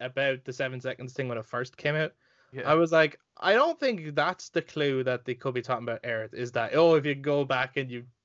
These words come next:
Speaker 1: time it." And I was like, "That seems really convenient." That, that, <laughs> that, like, did they go back and, uh, or did they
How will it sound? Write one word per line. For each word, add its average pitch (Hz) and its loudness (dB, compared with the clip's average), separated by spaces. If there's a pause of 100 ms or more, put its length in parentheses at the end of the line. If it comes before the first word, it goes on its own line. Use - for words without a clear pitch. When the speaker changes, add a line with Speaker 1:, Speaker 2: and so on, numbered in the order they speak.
Speaker 1:
time 147 0
it." 139 -2
And 135 -8
I 139 0
was 143 -2
like, 143 -4 (300)
"That 247 4
seems 151 -6
really 143 -4 (640)
convenient." 156 -2 (100)
That, 135 -2
that, 151 0 (160)
<laughs> 185 -8
that, 175 0 (420)
like, 175 2
did 170 -4
they 196 2
go 190 2
back 175 -2
and, 151 -6
uh, 147 -2
or 151 2
did 151 -6
they 143 0